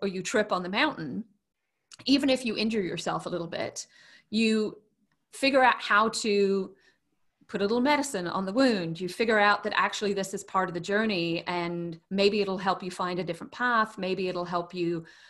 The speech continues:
reach another mountain. Like, all of the analogies work on actually going out and adventuring, and adventuring in itself is actually way more fun when other people are along for the journey as well. And it allows for you to not only understand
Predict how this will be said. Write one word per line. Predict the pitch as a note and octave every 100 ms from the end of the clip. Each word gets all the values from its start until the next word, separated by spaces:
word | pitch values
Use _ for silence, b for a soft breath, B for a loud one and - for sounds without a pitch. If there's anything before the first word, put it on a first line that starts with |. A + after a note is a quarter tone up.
| B -
reach | G#3+ G#3
another | F#3+ F3 F3
mountain. | G#3+ A#3 - G3+ F#3+
Like, | F3+ E3+ - B B
all | G#3+ A#3+ B3+
of | A#3+
the | G3
analogies | F3+ F3 F3+ F3+ F3 E3+ E3
work | E3+ F#3 G3+ - -
on | E3 E3 E3
actually | E3 E3 F3
going | E3 E3 D#3+
out | D#3 D#3+
and | F3+
adventuring, | F3 C4+ C4+ G3+ F3
and | - F#3+
adventuring | F#3 G3+ G#3 - F#3 F3
in | -
itself | E3+ - F3 E3
is | E3
actually | E3 E3 - E3+
way | E3+
more | E3+ E3
fun | - G3 F3 E3+
when | E3+ E3+ D#3+ E3
other | E3
people | E3 F3 E3+
are |
along | D#3+ D#3+ D#3+ D#3+ E3+ - _
for | -
the | F3
journey | E3 D#3+ D3+
as | E3
well. | F#3+ F3 - -
And | G3
it | - - b b b b
allows | G3+ G3+ G3+ G#3 G#3+ G#3+ -
for | - F3+ F3 E3+ E3+
you | F3+ F3+ F3+ F3+
to | F#3 E3 D#3+ D#3 D#3 _ _ _ _ _ _ _
not | G3+ G#3
only | G3+ G#3 G#3+ F#3+ E3+
understand | F3+ F3 E3+ F3+ F#3+ G3+ F#3+